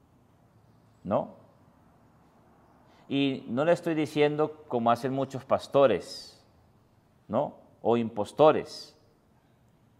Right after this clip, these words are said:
Pues eso lo dice el Señor en el Evangelio, "Entonces ustedes tienen que darme lo que tienen".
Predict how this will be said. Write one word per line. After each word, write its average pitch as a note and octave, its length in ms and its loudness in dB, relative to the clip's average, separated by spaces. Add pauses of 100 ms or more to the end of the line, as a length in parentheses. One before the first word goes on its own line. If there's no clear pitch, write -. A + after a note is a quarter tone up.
(160)
Pues G2 160 -8
eso A#2 160 -2
lo D#3 60 2
dice D#3 160 2
el D#3+ 60 0
Señor D#3 260 -2
en E3+ 80 0
el D#3 120 2
Evangelio, C#3+ 760 4
"Entonces D3 260 0
ustedes E3+ 260 0
tienen F3 320 0
que E3+ 140 2
darme C#3+ 580 6 (260)
lo A#2+ 120 0
que A#2 120 -4
tienen". G#2+ 540 -4